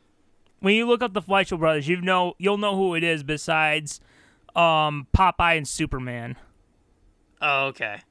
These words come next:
Speaker 2: I mean, okay. I, yeah, I feel like, I feel like it, it's probably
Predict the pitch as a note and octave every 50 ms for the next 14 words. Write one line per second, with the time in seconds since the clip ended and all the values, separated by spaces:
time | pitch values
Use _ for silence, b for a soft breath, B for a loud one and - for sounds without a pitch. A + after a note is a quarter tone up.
0 | _ _ _ _ _ _ _ _ _ _ _ _ _ - - - _ _ - D#3
1 | D3+ D3 D3+ D3 C#3 C#3 C3+ B2+ - _ _ _ _ _ - D#3 D3 - - C#3
2 | B2 A2+ A2+ A2+ - - - C#3+ D3 C#3+ C#3+ C#3+ D3 C#3+ C3+ C3 B2 C3+ C3 -
3 | - - E3 D#3+ D3+ D3+ C#3+ C#3 C3 - - - _ _ _ _ _ - D3+ C3
4 | - - D#3+ D3+ D3 C#3+ C#3 B2+ - C3+ B2+ - - C#3 C#3 B2+ - - _ -
5 | D3+ C#3 C#3 C3+ C3 C3+ B2+ A#2+ A#2+